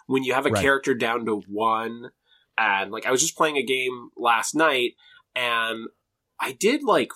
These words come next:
Speaker 1: four damage to Rogue, and I had her
Speaker 2: Okay.
Speaker 1: stunned and shocked as well. And then in round four, Rogue was, like,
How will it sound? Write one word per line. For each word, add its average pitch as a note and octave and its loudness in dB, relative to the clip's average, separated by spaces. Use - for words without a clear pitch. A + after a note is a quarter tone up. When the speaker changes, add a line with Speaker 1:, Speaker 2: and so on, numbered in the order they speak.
Speaker 1:
four D#3+ 4
damage D#3 0
to C#3+ -6
Rogue, B2 2
and B2+ -2
I B2+ 2
had B2+ 2
her B2 2
Speaker 2:
Okay. A#2+ 2
Speaker 1:
stunned C3 0
and G#2+ 0
shocked - 0
as A2+ -6
well. B2 0
And B2+ 2
then A#2 -4
in C#3+ 4
round D3+ 6
four, B2 2
Rogue B2 2
was, A2+ -4
like, A2+ 0